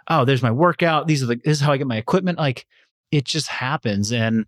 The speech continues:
we had a partner, our, our former software kind of, uh, solution just didn't give us options. And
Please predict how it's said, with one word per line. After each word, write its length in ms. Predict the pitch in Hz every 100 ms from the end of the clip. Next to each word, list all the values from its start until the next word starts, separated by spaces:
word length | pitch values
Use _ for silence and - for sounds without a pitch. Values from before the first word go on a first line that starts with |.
| - - -
we 300 | 127 123 120
had 220 | 101 123
a 40 |
partner, 560 | 123 127 131 127 123 117 - -
our, 140 | - 104
our 180 | 123 113
former 480 | - 143 139 135
software 680 | 127 - 131 - 131 123 120 -
kind 200 | - 120
of, 200 | 110 -
uh, 100 | 120
solution 600 | - 123 123 123 131 120
just 240 | 117 113 -
didn't 240 | 135 135
give 180 | 113 117
us 120 | 127
options. 500 | 110 120 - 170 - - _ _ _ -
And 520 | 117 117 113 113